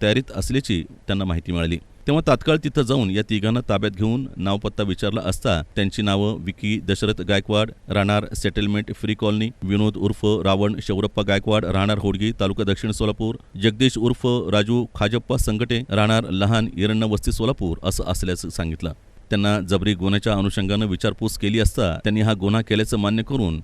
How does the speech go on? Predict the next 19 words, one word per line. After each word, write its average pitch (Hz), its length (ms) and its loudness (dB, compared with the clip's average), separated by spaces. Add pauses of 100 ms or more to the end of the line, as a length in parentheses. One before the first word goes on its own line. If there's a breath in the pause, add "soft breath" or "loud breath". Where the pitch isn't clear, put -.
(180)
या 101 140 2
गुन्ह्यातील 104 560 0
चोरीस 101 400 0
गेलेल्यांपैकी 101 840 0 (120)
रोख 110 240 0
रक्कम, 104 400 0 (160)
गळ्यातील 104 380 2
देवाचे 101 380 0
सोन्याचे 104 380 -2
पदक, 104 400 -4
मोबाईल 95 340 0
फोन, 104 360 -2
स्मार्ट 101 380 -2
वॉच 110 340 0 (100)
आणि 123 180 4
गुन्ह्यात 117 340 2
वापरलेल्या 120 540 2
दोन 113 220 2
मोटरसायकलींसह 117 1080 0